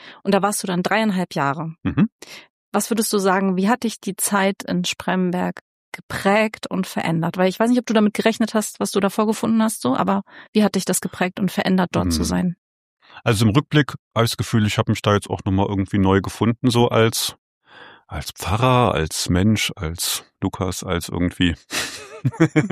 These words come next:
Speaker 1: Ja, wollen wir durchgehen,
Speaker 2: Mensch, der
Speaker 1: die
Speaker 2: ich halt
Speaker 1: Ebenen?
Speaker 2: gerade so bin,
Speaker 1: <laughs>
Speaker 2: keine
Speaker 1: Ja.
Speaker 2: Ahnung. Ich, das ist ja auch so eine Klassiker als, äh, Pfarrperson, dass man das vielleicht, dass man das nicht so gut trennen kann, diese ganzen Ebenen. Hm, ich konnte mir ganz lange nicht vorstellen,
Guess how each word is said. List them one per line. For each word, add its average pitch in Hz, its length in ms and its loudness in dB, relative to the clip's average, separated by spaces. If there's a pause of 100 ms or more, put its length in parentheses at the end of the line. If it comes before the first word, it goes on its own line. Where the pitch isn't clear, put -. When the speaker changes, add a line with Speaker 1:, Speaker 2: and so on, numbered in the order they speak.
(180)
Speaker 1:
Ja, 202 260 -2
wollen 220 140 2
wir 196 100 2
durchgehen, 147 280 0
Speaker 2:
Mensch, 202 120 2
der 151 140 6
Speaker 1:
die 208 60 6
Speaker 2:
ich - 40 4
halt 143 100 6
Speaker 1:
Ebenen? 113 120 2
Speaker 2:
gerade 143 180 4
so 131 180 2
bin, 165 300 4
Speaker 1:
<laughs> - 0 -
Speaker 2:
keine - 300 4
Speaker 1:
Ja. - 80 4 (100)
Speaker 2:
Ahnung. 175 120 4
Ich, 143 80 2 (440)
das 107 140 -4
ist - 60 -8
ja 117 60 0
auch 110 100 -4
so 110 100 -2
eine 107 100 2
Klassiker 107 640 2
als, 98 340 -2
äh, 101 220 2
Pfarrperson, 95 520 0
dass 92 140 0
man 92 100 0
das 90 120 -2
vielleicht, 85 220 -6 (180)
dass - 180 -14
man 90 100 -4
das 82 140 -8
nicht 92 100 -6
so 92 120 -6
gut 87 200 -8
trennen 107 220 0
kann, 117 220 0
diese 110 140 -2
ganzen 107 280 -2
Ebenen. 117 340 0 (600)
Hm, 95 340 -2
ich - 120 -12
konnte 123 240 0
mir 113 60 4
ganz 117 260 2
lange 104 180 4
nicht 113 180 2
vorstellen, 90 800 0